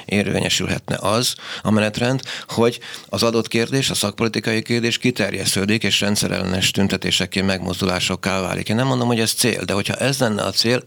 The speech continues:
azt ezekkel az eszközökkel nem lehet elérni, mert most valóban egy elemi fölháborodás van, nem föltétlenül az egész politikai rendszerrel szemben, hanem az oktatáspolitikával szemben. És most ér-, érdemes leülni egy pillanatra és meggondolni, hogy mit lehet csinálni az oktatáspolitikában, vagyis mit kell elsődlegesen követelni ahhoz, hogy itt az első lépés megtörténjék.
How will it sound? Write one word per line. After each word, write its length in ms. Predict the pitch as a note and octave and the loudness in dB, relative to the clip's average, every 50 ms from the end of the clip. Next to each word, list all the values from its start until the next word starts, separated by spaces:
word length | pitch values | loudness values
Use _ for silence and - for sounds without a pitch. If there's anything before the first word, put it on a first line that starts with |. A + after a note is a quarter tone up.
| - _ _ | -10 _ _
azt 200 | - - - - | -8 -6 -4 -2
ezekkel 380 | - A#2+ A2 B2 B2 - - A#2+ | -2 0 0 0 0 0 0 0
az 60 | A#2+ | 0
eszközökkel 440 | B2+ A#2 - - B2 A2+ A#2 - A#2+ | 0 0 0 0 0 -2 0 0 0
nem 120 | B2+ D3 | 2 2
lehet 180 | D3 B2 G#2+ - | 2 0 0 0
elérni, 280 | F2+ G2 G2+ G2+ B2 B2 - - - - - - | 0 0 2 0 0 -2 -2 -4 -4 -4 -4 -2
mert 260 | G2+ G2 F#2+ F#2 F#2 | 0 0 0 0 2
most 440 | F#2+ G2+ G2+ A2 C#3+ - - - - - - - - | 2 2 4 4 2 0 -2 -4 -6 -6 -8 -4 -2
valóban 420 | G#2 G2+ B2+ C3+ B2 G#2 G2+ G2+ | 0 0 2 2 2 2 2 2
egy 140 | G2+ G#2+ G2 | 2 2 2
elemi 280 | G2+ B2+ C3+ A#2+ A2 G#2 | 2 0 2 2 2 2
fölháborodás 760 | - - A#2 A#2+ A#2+ G2+ G2 - F#2 F#2 F2 E2 F#2 - - | 2 2 2 2 2 2 0 0 -2 -2 -2 -2 -2 -2 0
van, 160 | G#2+ A2 A#2+ | 0 2 2
nem 220 | A#2+ A#2+ C3 D3+ | 4 4 2 2
föltétlenül 520 | D3 - A#2 G#2+ G#2+ G#2+ - G2+ F#2+ G2 F#2 | 2 2 0 0 0 -2 -2 0 0 0 0
az 140 | F2+ E2+ | 2 0
egész 260 | G#2+ G#2+ A#2+ G#2 F#2+ - | 0 0 0 -2 -2 -2
politikai 420 | - F#2+ F#2 - - - G2 G2 | -2 -2 -2 -2 -2 -4 -2 -2
rendszerrel 420 | F#2 F#2 F#2 - - F#2 F#2 F#2+ | -2 -2 -2 0 0 0 0 2
szemben, 400 | F#2 - G#2+ F#2+ G2+ G2+ A2+ A#2+ | 2 2 0 0 0 0 0 0
hanem 200 | B2 A#2+ A2+ A2+ | 0 0 0 0
az 120 | B2+ B2 C#3+ | 0 0 0
oktatáspolitikával 1000 | D3+ D3+ - - - G2 F#2+ - - F#2+ F2 F2+ F2+ - F2+ F2+ F#2 F#2 - | -2 -2 -2 -2 -2 -2 -2 -2 -4 -4 -4 -4 -4 -2 -2 -2 -2 -2 0
szemben. 460 | - - - F2 F2 F2+ - - - - - - - - - | 0 0 0 0 -2 -4 -6 -8 -6 -4 -2 -2 -2 0 0
És 140 | - G#2 - | -2 0 0
most 200 | G#2+ G#2 - - | 0 0 0 0
ér-, 220 | C#3+ D3+ - - - - | 0 0 0 -2 -4 0
érdemes 600 | - C3+ D#3 C3 G#2+ - - F#2+ G#2 - - - - - - - - - | 2 2 2 2 -2 -4 -2 0 0 0 0 -2 -4 -8 -10 -12 -6 -2
leülni 380 | F#2+ F#2 F#2+ G2+ G2+ G#2 G2+ | 0 2 4 4 4 4 4
egy 120 | G#2+ A2+ - | 2 2 2
pillanatra 340 | - A2+ A#2+ B2 A#2 B2+ | 2 2 2 2 2 0
és 120 | A#2+ G#2+ - | 0 0 2
meggondolni, 460 | A2+ A2 B2+ A2+ G#2+ G2+ G2 F#2+ F2 | 2 0 0 0 0 2 2 2 2
hogy 100 | F2 G#2 | 2 2
mit 120 | A2+ B2+ | 2 0
lehet 180 | - A#2+ G2+ - | 0 -2 -2 -2
csinálni 300 | - - G#2+ G2+ G2 G2+ | -2 0 0 2 2 2
az 140 | G2+ - A2 | 2 2 0
oktatáspolitikában, 1080 | A#2 - - - - - E2+ - - - - - - - - G2 G2 G2 A#2+ A#2 A2+ | -2 -2 -2 -2 -2 -2 -4 -4 -4 -4 -4 -4 -4 -2 -2 -2 0 0 0 0 2
vagyis 240 | G2+ G#2 G#2 G2+ - | 2 2 2 2 2
mit 160 | C3+ C#3+ - | 2 0 0
kell 160 | - B2 G#2 - | 0 0 0 0
elsődlegesen 840 | - C3 D3 D3 - - A2 F#2 F2+ F2 F#2 F2+ F2 - F2+ F2 F2+ | 0 -2 0 0 2 2 2 2 2 0 0 0 0 0 -2 -2 -2
követelni 480 | - F#2+ F#2+ F2+ - F#2+ F2+ F#2 F2+ | 0 0 0 0 0 -2 -2 -2 -4
ahhoz, 320 | - - F#2+ G#2 A2+ - - | -2 -2 0 0 0 0 2
hogy 100 | G#2+ G#2+ | 2 0
itt 120 | G#2 - | 0 0
az 100 | F#2 F#2+ | 0 0
első 260 | A2 G#2+ A2 - - | 0 0 0 0 0
lépés 300 | F#2+ G2 G#2 - G#2+ - | 0 0 2 2 0 2
megtörténjék. 920 | - A2+ A2+ G#2+ - - F#2 F2 - - C#2+ C#2 C#2+ - - - - - | 2 0 0 0 -2 -2 -2 -2 -2 -4 -4 -4 -4 -4 -6 -8 -10 -10